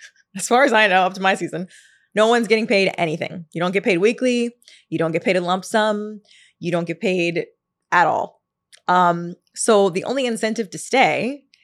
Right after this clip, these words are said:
is, one, if you're, if you're interested in the person you're dating. And I don't know, what would be the, another incentive if you just, like, want to avoid your real life? I don't know,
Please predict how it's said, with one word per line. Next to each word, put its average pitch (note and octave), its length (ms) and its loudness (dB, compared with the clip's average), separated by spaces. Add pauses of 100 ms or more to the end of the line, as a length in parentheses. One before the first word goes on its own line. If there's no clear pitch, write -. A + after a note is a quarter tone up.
(260)
is, F#3 640 0 (140)
one, F3+ 420 2
if F#3 160 -6
you're, E3 320 -6 (640)
if A#3+ 160 -4
you're G#3+ 140 6
interested G#3+ 420 2
in F#3+ 220 0
the F3 80 -2
person F#3+ 300 0
you're E3 120 0
dating. E3 480 0 (800)
And G3 520 4 (220)
I - 60 2
don't F3 140 2
know, G#3 300 0
what G#3 240 -4
would F#3 80 -8
be G#3 80 2
the, F3 300 -2
another F3+ 260 2
incentive F3 380 -2
if D#3+ 80 -10
you E3+ 60 -6
just, E3 160 -6
like, E3 220 -4
want E3 180 -4
to D#3 320 -6
avoid E3 300 0
your E3 120 -4
real E3+ 140 0
life? D#3 320 0
I - 80 0
don't E3+ 80 -2
know, F#3 180 -2